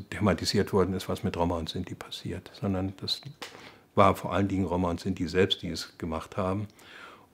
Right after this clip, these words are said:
Und, äh, diese Erfahrung von der absoluten Ausgeliefert-, von dem ab-, absoluten Ausgeliefertsein und die Erfahrung von Vernichtung, nämlich eine ganze Generation fast vollständig verloren zu haben,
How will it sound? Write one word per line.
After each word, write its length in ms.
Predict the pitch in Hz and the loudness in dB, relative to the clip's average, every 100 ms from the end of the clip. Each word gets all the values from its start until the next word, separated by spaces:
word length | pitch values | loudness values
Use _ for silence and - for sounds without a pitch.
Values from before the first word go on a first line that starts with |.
| - | 6
Und, 520 | 101 98 92 - - | 8 8 6 0 0
äh, 160 | 104 98 | 2 4
diese 280 | 147 147 | 6 8
Erfahrung 720 | 139 123 - 123 123 139 143 135 | 8 6 4 8 10 12 10 8
von 440 | - 110 101 98 - - - - _ _ - _ - - - - | 4 8 8 6 0 -18 -20 -20 _ _ -20 _ -16 -16 -20 -8
der 120 | - | -2
absoluten 520 | - - 135 135 - 120 | 0 6 8 8 6 2
Ausgeliefert-, 1160 | - 101 135 - 147 139 139 147 139 139 - - _ _ _ _ | 6 8 8 8 6 8 8 6 4 2 -10 -16 _ _ _ _
von 120 | - 104 | 2 4
dem 120 | 110 | 4
ab-, 320 | - - - | 2 0 4
absoluten 580 | 127 - - 117 123 110 | 4 4 4 4 4 2
Ausgeliefertsein 1400 | - 120 147 - 123 127 - 107 - 101 101 131 175 - - - - - | 6 8 8 4 4 4 4 2 2 4 6 8 6 4 -6 -20 -20 -6
und 80 | 107 | 2
die 40 | 113 | 4
Erfahrung 460 | 101 120 110 120 | 6 10 10 10
von 180 | - 113 | 6 4
Vernichtung, 920 | - 104 101 139 - - 170 160 165 - - - - - | 6 8 10 8 6 6 8 8 6 0 -16 -20 -20 2
nämlich 680 | 107 117 131 135 131 - - - - 113 | 6 10 10 10 8 4 -6 -16 0 4
eine 60 | |
ganze 340 | 110 120 156 135 | 8 10 10 8
Generation 680 | 139 123 113 107 - 123 127 | 8 8 8 6 4 4 4
fast 200 | 113 - | 2 2
vollständig 720 | - 135 151 - 127 127 - | 8 8 8 4 4 4 2
verloren 520 | 107 101 127 139 110 | 4 8 8 8 6
zu 200 | 98 87 | 4 6
haben, 380 | 90 98 127 | 8 8 6